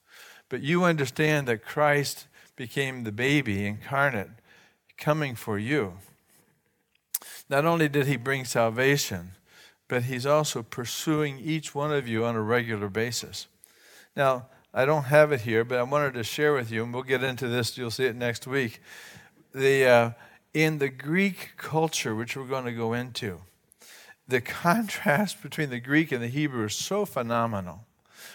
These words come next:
But I wanted to tell you about this, this, this contrast. Jesus chooses his disciples as he chooses you.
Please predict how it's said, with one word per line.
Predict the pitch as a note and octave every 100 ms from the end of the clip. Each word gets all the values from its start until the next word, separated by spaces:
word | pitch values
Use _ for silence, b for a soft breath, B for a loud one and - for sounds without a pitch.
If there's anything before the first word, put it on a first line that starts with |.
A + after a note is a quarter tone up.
| -
But | C#3+
I | C#3+
wanted | E3+ D#3+ C#3+ C3
to | -
tell | D#3+
you | D#3+ C3+
about | A#2 A#2 A#2
this, | B2+ A#2 - B B B B
this, | F3 C3+ A#2 - -
this | B2 B2 -
contrast. | - C#3+ C3+ - A#2 F2+ F#2 - - b b b b b b b b b b _ _ _
Jesus | D#3+ F3+ G#3+ G#3+ G#3+ F#3+ - -
chooses | - - G3+ F#3 E3+ C3+ C3+ -
his | D3+ D3 C#3
disciples | B2+ A#2 - C3+ C3+ C3+ G#2+ G2+
as | A#2 G#2+
he | C3+ B2+
chooses | - D#3+ D#3 C3+ C3 A#2 -
you. | D3 C#3+ A#2+ E2+